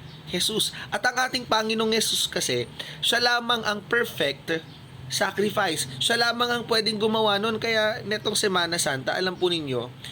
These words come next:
yung mga nagpapapako sa krus, hindi sila qualified. Yun ay isang kalapastanganan sa ginawa ng ating Panginoong Jesus,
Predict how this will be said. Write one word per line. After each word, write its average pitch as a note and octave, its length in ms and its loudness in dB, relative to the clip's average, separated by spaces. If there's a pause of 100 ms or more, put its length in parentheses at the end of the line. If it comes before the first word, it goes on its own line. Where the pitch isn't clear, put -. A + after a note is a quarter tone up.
(240)
yung A3 160 0
mga A#3+ 240 0
nagpapapako G#3 640 0
sa F3+ 160 0
krus, E3 240 -2
hindi G#3+ 160 0
sila A3+ 240 0
qualified. F3+ 720 -2 (480)
Yun A#3 160 0
ay B3 160 0
isang G#3 560 0 (500)
kalapastanganan F#3 960 0
sa E3+ 160 0
ginawa D#3 320 2
ng D#3 160 -2
ating C3+ 240 -6
Panginoong B2+ 560 -4
Jesus, - 480 0